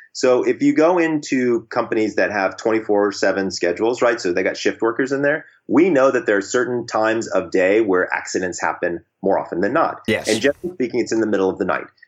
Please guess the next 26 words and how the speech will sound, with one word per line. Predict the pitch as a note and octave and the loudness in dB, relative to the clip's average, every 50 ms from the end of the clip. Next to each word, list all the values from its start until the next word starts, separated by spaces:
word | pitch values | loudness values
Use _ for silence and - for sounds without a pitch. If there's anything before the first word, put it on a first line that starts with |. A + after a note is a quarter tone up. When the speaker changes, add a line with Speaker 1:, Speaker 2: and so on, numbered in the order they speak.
| _ - | _ -2
Speaker 1:
Um, | F2 F#2+ F#2+ F2+ F2+ F#2 | 0 0 0 0 0 0
we | G2 G#2 | 0 2
know | G#2+ G2+ G2+ G2+ G2+ G2+ F#2+ | 2 4 4 4 4 2 2
the | F#2+ G2+ | 0 0
Titanic, | - A#2+ A2+ - - - C#3+ C#3+ B2+ A2+ A#2 - - | 0 0 -2 -2 0 0 0 0 2 0 -2 -2 -2
we | G#2 | -4
know | F#2+ F#2+ F#2+ | -2 -2 -2
Chernobyl, | F#2+ - - A2+ A2 A2+ B2 C3+ C3 A2 G#2+ G#2 G2 F#2+ | -2 -2 -2 -2 -2 0 2 2 2 2 2 2 2 2
we | F#2 G2 G2 | 2 2 2
know, | G2 F#2+ F#2 - - - - - - | 2 2 0 0 -2 -6 -12 -10 -6
I | - G#2 | -2 -2
mean, | G#2+ G#2+ G#2+ - | -2 -2 -4 -4
uh, | G2+ G#2 | -4 -4
you | A2+ A#2+ A#2+ C3+ D3 - | -2 0 2 2 4 4
look | - C3+ - - | 4 2 2 2
at | - - | 2 2
the | A#2+ G2 | 0 0
biggest | - A#2+ A2+ A#2+ A#2+ - - | 2 2 2 2 2 0 -2
disasters | G#2 F2+ - F2 E2+ F2+ F#2 - - B2 A#2+ C3 C#3+ C#3+ - - - _ _ - | -4 -2 0 0 0 0 -2 -4 -2 -2 -2 0 -2 -4 -6 -12 -20 _ _ -2
that | F#2+ F2 F2 | -2 0 0
we | G2 F#2+ | -2 -2
see, | F#2 - - G#2 A2 A2 B2 C#3+ E3+ E3 - _ _ _ | -4 -4 -2 2 2 2 2 2 0 -4 -6 _ _ _
and | F#2 F#2+ G2+ G2+ | -4 -2 0 0
they | G#2 G2+ - - | 0 -2 0 0
all | G2+ A2 A2+ A#2 A#2+ B2 A#2+ | 2 4 4 4 4 2 2
happen | - A#2 G#2 G2+ - - G2 F#2 F2+ F#2 | 0 -2 -2 -2 -2 -2 -4 -4 -4 -4